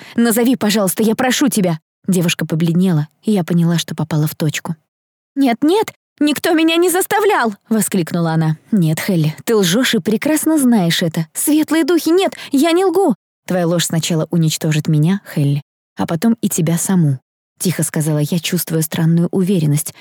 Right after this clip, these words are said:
поднимавшуюся во мне словно волна. «Перестань! Зачем ты так со мной поступила, Белль? Я думала, мы подруги.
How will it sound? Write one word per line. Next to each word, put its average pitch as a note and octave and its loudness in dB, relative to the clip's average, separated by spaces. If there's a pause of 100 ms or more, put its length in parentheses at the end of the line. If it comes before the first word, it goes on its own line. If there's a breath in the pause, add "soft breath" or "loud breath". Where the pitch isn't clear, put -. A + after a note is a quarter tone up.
(200 loud breath)
поднимавшуюся E3 0
во D#3 -2
мне D3+ 2
словно D#3 -2
волна. D#3 0 (420)
«Перестань! C4+ 0 (340)
Зачем D4 0
ты D4+ 0
так D4+ -2
со E4 0
мной D4 0
поступила, D#4+ 0
Белль? B3 0 (140 loud breath)
Я D#4+ 2
думала, D#4 0
мы E4+ 2
подруги. D4+ 0